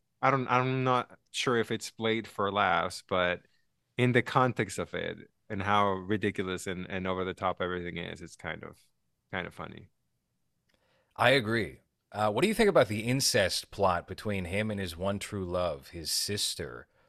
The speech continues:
Speaker 1: Oh, was it? I think it was his sister, the one that actually said that line. The blonde girl, right?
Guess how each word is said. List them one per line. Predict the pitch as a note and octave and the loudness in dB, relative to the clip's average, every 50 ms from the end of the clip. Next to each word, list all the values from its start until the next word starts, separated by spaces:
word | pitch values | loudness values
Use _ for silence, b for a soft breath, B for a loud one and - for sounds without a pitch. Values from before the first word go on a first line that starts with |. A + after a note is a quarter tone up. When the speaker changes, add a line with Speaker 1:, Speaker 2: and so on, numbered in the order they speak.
| _ _ _ _ _ _ _ _ _ _ _ _ _ _ _ _ _ _ _ _ _ _ - | _ _ _ _ _ _ _ _ _ _ _ _ _ _ _ _ _ _ _ _ _ _ -2
Speaker 1:
Oh, | C#3 C#3 B2 | 0 0 2
was | A2+ A2+ A2+ G2+ | 2 0 0 0
it? | A2+ A2 A2+ - | -2 -8 -8 -8
I | B2+ | -8
think | B2 - D#3 D3+ | -6 -6 -6 -6
it | D#3+ | -4
was | D3+ - | -6 -6
his | - G#2 | -8 -10
sister, | - - C3 A#2+ - - G#2+ | -12 -12 -12 -12 -10 -10 -10
the | G2 F#2+ | -8 -8
one | F#2 F#2 F#2 | -10 -8 -8
that | F2+ F2+ | -8 -8
actually | F#2 - - F2+ E2+ F2+ | -10 -10 -12 -14 -14 -16
said | - - F2 - | -14 -16 -14 -14
that | - - - | -16 -14 -12
line. | F#2+ F2 D#2 - - - - _ _ _ _ _ _ _ - | -12 -12 -12 -14 -16 -20 -20 _ _ _ _ _ _ _ -10
The | - F#2+ | -8 -2
blonde | F#2 G#2+ G#2 G#2 A2 A2 | 0 0 0 0 0 -2
girl, | A2+ A#2 B2 C3 C#3 C#3 C#3+ D3 _ - | -4 -4 -4 -4 -8 -8 -10 -14 _ -8
right? | G#2+ A2+ B2+ C#3+ | -6 -4 -4 -4